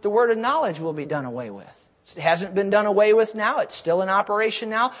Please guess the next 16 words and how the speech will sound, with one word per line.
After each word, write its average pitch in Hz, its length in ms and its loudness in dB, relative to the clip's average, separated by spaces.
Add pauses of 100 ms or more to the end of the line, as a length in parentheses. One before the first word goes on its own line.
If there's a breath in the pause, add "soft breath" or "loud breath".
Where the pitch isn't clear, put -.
(140 loud breath)
but 190 140 -6
there'll 190 180 6
be 220 160 -2
a 214 60 4
day 208 260 4
when 214 180 0
it 196 100 -8
will 202 120 -2
pass 208 380 -4
away. 277 380 -6 (840 soft breath)
But 185 240 0
love 233 640 4 (580)
will 185 180 -4
never 214 300 0
pass 139 380 -2
away. 120 380 -10